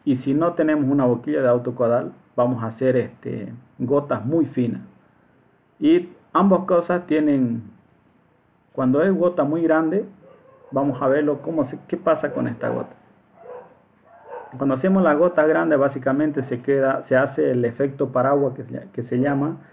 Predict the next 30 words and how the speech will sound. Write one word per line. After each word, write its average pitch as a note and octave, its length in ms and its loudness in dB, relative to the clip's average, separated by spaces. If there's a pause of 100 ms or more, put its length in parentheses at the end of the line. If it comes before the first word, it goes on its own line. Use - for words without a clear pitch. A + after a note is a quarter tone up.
(160)
y C#3+ 120 0
se C#3 180 0
quedan D3 380 4
en B2+ 100 0
la B2 100 2
superficie C3 760 -2
de - 100 -2
la A#2 140 0
hoja. A#2+ 240 0 (420)
O B2 120 -4
sea, A#2+ 200 2
en A#2+ 60 0
las A#2 120 -2
puntas E3 380 0
de D3 120 0
crecimiento D3+ 680 0
logran C3 380 2
quedarse B2 400 0
esas A2 200 -14
gotas. A2+ 320 -10 (500)
O G3 180 6
básicamente C#3 720 2
chocan E3+ 360 2
la C#3+ 160 4
hoja F3+ 400 2
y C#3+ 80 2
¡boom!, E3 400 0 (200)
caen B2+ 380 2
al A2 120 -4
piso. - 340 -8